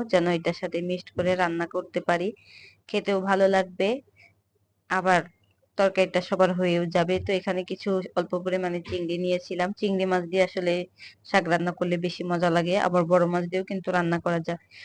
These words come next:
তো এই তো মশলাটা আমি কষিয়ে এখানে চলে গেছিলাম ছাদে, ছাদ থেকে এই যে পাতাগুলো নিয়ে আসলাম।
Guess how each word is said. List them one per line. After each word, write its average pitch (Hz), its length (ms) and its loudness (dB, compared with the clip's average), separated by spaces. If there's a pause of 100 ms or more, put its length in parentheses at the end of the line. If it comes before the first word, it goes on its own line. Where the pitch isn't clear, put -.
(240)
তো - 140 2
এই 214 160 8
তো 226 200 4
মশলাটা 208 480 2
আমি 190 200 0
কষিয়ে 190 420 2 (100)
এখানে 180 400 2 (120)
চলে 190 240 2
গেছিলাম 185 400 -2
ছাদে, 180 320 -2
ছাদ 185 240 -6
থেকে 160 220 -4
এই 160 100 0
যে 175 60 -4
পাতাগুলো 180 460 0
নিয়ে 180 200 -2
আসলাম। 185 300 -2